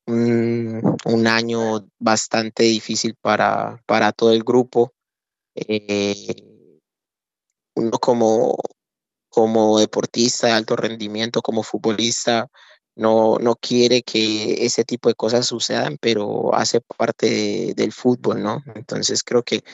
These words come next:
es de seguir trabajando, de, de cada día,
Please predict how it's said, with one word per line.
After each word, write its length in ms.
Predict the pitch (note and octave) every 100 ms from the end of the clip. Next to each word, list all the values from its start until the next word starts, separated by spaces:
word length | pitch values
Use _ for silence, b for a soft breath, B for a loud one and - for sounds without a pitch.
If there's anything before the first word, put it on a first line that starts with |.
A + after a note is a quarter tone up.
| B B B B B -
es 580 | A2+ A2 A2 A2+ A#2 A#2+
de 240 | B2+ C3
seguir 360 | B2 A#2 A2+ A2+
trabajando, 920 | - B2+ A2+ B2 C#3+ D3+ D3+ C#3+ C#3+
de, 760 | C3+ A2 G#2+ G#2+ G#2+ G#2+ G#2+ -
de 160 | A2 -
cada 360 | - A2 A2+
día, 760 | A2+ A2+ A#2 A2+ A2 G#2+ A2 A#2